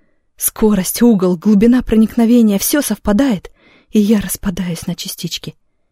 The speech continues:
В этот момент непобедимый стонет громче меня.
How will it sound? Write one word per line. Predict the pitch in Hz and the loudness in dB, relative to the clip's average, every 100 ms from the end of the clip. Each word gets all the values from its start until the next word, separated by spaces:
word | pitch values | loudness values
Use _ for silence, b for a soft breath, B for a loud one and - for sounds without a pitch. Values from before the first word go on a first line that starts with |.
| _ | _
В | 196 | -2
этот | 208 220 208 | 0 0 2
момент | 226 240 277 - | 4 6 4 4
непобедимый | 214 220 196 233 262 269 185 | 2 2 2 2 4 4 2
стонет | - 247 226 214 | 0 2 4 2
громче | 202 226 202 - 185 | 0 2 0 0 -2
меня. | 190 180 165 | 0 -2 -6